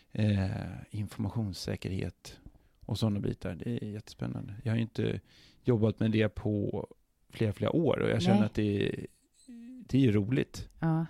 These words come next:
Speaker 1: Det låter ju skitkonstigt, men
Speaker 2: Ja.
Speaker 1: jag är lite skruvad åt det hållet. Eh, och det handlar väldigt mycket om människor och att man ska, det, det handlar om att, eh,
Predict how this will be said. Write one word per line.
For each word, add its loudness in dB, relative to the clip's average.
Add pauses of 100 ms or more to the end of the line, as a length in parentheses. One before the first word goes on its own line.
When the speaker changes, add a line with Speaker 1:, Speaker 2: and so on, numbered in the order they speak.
Speaker 1:
Det -2
låter 2
ju 0
skitkonstigt, -6
men 0
Speaker 2:
Ja. 4
Speaker 1:
jag 4
är 4
lite -2
skruvad -2
åt -6
det -2
hållet. 0 (720)
Eh, 2
och -6 (220)
det -2
handlar 2
väldigt 2
mycket -4
om 0
människor -4 (160)
och -12
att -8
man -8
ska, -10 (880)
det, 2
det 4
handlar 4
om 2
att, -2
eh, -6